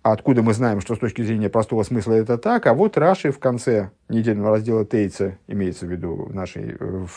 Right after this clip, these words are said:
Хумаше. Тормен нит немен мя-, мяшаях эла молейк.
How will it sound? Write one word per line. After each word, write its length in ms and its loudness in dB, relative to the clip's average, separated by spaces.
Хумаше. 440 -6
Тормен 600 6
нит 220 -2
немен 500 2
мя-, 180 0
мяшаях 840 0
эла 220 2
молейк. 640 0